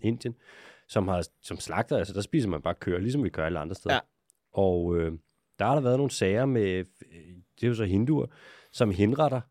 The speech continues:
Speaker 1: øh, muslimer. Så man hænger dem, fordi de har dræbt køer.
Speaker 2: Men det kommer altså heller ikke bag på mig. Det er jo ikke en nabokrig over en eller anden ligusterhæk, der ikke er blevet klippet i tide eller sådan noget. Hvis din, altså, lad os sige, at der var et, øh, hvad der hedder, mindretal på, øh,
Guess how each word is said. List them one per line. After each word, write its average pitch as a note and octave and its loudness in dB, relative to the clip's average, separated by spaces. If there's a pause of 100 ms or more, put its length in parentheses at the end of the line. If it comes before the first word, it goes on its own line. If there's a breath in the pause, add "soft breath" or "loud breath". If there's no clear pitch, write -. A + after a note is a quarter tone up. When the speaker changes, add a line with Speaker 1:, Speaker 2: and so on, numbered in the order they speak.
(220)
Speaker 1:
øh, F2 -4 (880)
muslimer. A2+ -2 (300)
Så - -2
man A2 6
hænger B2+ 4
dem, C3+ -6
fordi A2 -2
de A2+ 0
har G2 2
dræbt D#2+ -6
køer. G#2 -2 (560)
Speaker 2:
Men D#3+ 8
det D#3+ 8
kommer F3 8
altså C3+ 6
heller D#3+ 4
ikke C#3+ 0
bag D#3+ 4
på D#3+ 0
mig. D3 -2
Det - 4
er C#3+ 12
jo C3 12
ikke B2 10
en F#3 10
nabokrig C#3 8
over B2 8
en C3+ 6
eller A#2+ 6
anden A#2+ 2
ligusterhæk, B2+ 4
der A2+ 8
ikke A2+ 6
er C#3 6
blevet B2 2
klippet C3 4
i A#2 4
tide C#3 6
eller A#2+ 4
sådan B2+ -2
noget. G2+ 0 (720 soft breath)
Hvis C#3+ 6
din, A#3 8
altså, C#3 6 (1500)
lad G3 12
os G3+ 10
sige, B3+ 8
at A#3+ 2
der G3 12
var D#3+ 12
et, E3 6
øh, C#3 12
hvad B2+ 12
der B2 8
hedder, B2+ 6
mindretal C3 6
på, B2 6
øh, G2+ 6